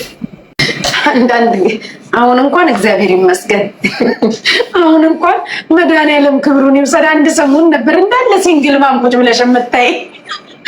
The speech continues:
አሁን እንኳን እግዚአብሔር ይመስገን ሲቲዝን የሆኑ ወንዶች ሆነዋል የሚያዩ። ደስ ይላል፣ ደስ ይላል። አንድ ሰሞን እንዳለ ሲንግል ማዘር ነበር። ይቅር ይበለኝ።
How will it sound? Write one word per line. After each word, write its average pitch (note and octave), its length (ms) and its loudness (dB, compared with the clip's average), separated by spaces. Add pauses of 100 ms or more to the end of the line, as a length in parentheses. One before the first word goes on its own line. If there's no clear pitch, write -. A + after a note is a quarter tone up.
(300)
አሁን F#4+ 240 4
እንኳን F#4 320 2
እግዚአብሔር D#4+ 460 2
ይመስገን B3+ 520 2 (260)
ሲቲዝን C#4+ 500 2
የሆኑ B3+ 240 2
ወንዶች A#3 420 0
ሆነዋል A3 340 2
የሚያዩ። A#3 400 0 (100)
ደስ A3 280 0
ይላል፣ G3+ 280 0 (140)
ደስ A3+ 280 -2
ይላል። G4 240 0 (480)
አንድ D#4 260 2
ሰሞን D#4 320 2
እንዳለ G#4+ 420 2
ሲንግል C#4+ 320 2
ማዘር B3 380 2
ነበር። C#4+ 320 0 (3000)
ይቅር G#4 280 0
ይበለኝ። F#4+ 420 0